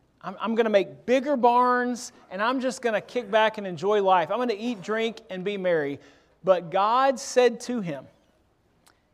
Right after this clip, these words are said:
"You fool." That's a strong, strong biblical language. "You fool," someone who is denying God.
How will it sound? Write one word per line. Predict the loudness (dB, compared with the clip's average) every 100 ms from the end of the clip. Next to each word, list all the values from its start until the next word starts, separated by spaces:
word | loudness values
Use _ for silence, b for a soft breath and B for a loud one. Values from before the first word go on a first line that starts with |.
| _
"You | -10 -4 -2 -4
fool." | 0 4 6 4 -2 -6
That's | -6 -6
a | -10
strong, | -8 -4 -4 -4 -6 -10
strong | -18 -8 -6 -4
biblical | -4 -6 -8 -8
language. | -8 -10 -12 -16 -20 _
"You | -12 -12
fool," | -6 0 2 2 -4
someone | -8 -6 -4
who | -4
is | -4
denying | -6 -4 -2 -2 -2 -4
God. | -4 -4 -4 -10